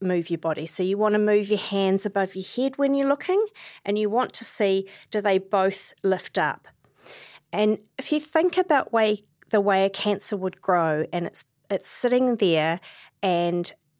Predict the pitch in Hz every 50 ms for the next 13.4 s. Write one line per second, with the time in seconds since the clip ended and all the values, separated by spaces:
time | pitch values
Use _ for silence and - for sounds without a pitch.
0 | _ _ - 208 226 247 247 - 285 254 - - - _ - 220 202 196 190 180
1 | 175 185 - - 202 - - - - 233 - - - - 269 262 247 240 226 -
2 | - - 202 202 - - - - - 220 - - - - - 214 196 190 185 180
3 | 180 180 - _ - - - 196 185 - - - 214 208 - - - - 202 -
4 | 208 196 - 190 185 - - - 202 196 - 196 190 196 196 190 185 190 190 185
5 | 180 175 170 165 160 165 165 - - - - 165 170 165 170 165 147 - - -
6 | - _ - - - - - - - - _ _ 214 202 202 - - 220 202 202
7 | 196 208 226 226 233 226 220 226 254 277 262 233 180 185 - - - - 226 208
8 | 180 - - - - - - - - - - - _ 196 196 196 190 185 185 180
9 | - - - - 185 180 180 180 175 160 156 185 - - 185 175 - - - -
10 | - - 262 - - - - 220 190 170 170 170 165 156 156 160 - 156 147 135
11 | - - - - - - - - - 220 - - _ - - 214 196 190 - -
12 | - - - - _ _ _ _ - 214 208 202 214 208 190 - - 202 196 196
13 | 202 202 196 190 190 190 180 -